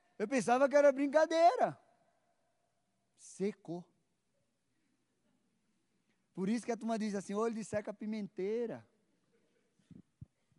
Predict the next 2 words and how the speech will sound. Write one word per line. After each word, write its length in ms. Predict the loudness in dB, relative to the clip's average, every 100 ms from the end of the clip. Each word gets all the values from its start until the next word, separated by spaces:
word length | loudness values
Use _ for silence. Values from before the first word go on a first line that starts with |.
| _ -20 _
Errado. 480 | -14 -8 -8 -8 -12 _ _ _ _ _ _ _ _ _ _ _ _ _ _ _ _ _ _ -4
Não, 540 | 4 8 8 6